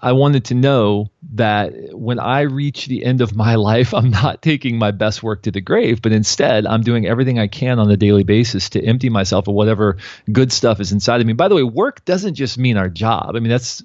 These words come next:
one of the most physical manifestations, but any place we add value in our life is work. And I want to make sure that those ideas, those aspirations, those hopes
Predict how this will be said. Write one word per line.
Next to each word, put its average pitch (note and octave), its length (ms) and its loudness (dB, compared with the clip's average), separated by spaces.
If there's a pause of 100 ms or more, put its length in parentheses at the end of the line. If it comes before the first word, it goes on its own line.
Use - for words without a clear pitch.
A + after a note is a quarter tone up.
one A#2+ 220 -2
of A2 60 -2
the A2+ 60 2
most A2 220 0
physical A#2 280 0
manifestations, G2+ 840 0
but G#2+ 260 2 (400)
any F#3 220 4
place C#3+ 260 0
we B2+ 100 0
add G#2+ 160 0
value A#2 560 -2
in - 60 -8
our F#2+ 120 -4
life A2+ 260 0
is F2+ 120 -6
work. - 460 -4
And A2+ 100 0
I B2 60 2
want A3 140 2
to C4+ 40 -2
make F#3 140 0
sure C#3+ 220 -2
that A2+ 100 -2
those A2+ 180 0
ideas, C#3 520 2
those A2+ 140 -4
aspirations, A#2 680 2
those G2 180 0
hopes C3 460 0